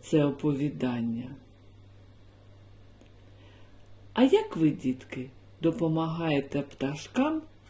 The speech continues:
взимку? Подумайте,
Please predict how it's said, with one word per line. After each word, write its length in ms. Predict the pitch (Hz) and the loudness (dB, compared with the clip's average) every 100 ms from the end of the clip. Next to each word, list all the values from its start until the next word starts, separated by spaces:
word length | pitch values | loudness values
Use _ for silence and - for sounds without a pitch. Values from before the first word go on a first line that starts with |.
| - - | -20 -20
взимку? 720 | - - 254 160 139 - - 123 - - - - - - - - - - - - - - - - - - - - - - - - - - - | -16 4 6 6 4 -4 -10 -12 -16 -20 -20 -20 -20 -20 -20 -20 -20 -20 -20 -20 -20 -20 -20 -20 -20 -20 -20 -20 -20 -20 -20 -20 -20 -20 -2
Подумайте, 880 | 156 123 214 285 208 151 - 127 | 0 4 6 8 6 4 -4 -10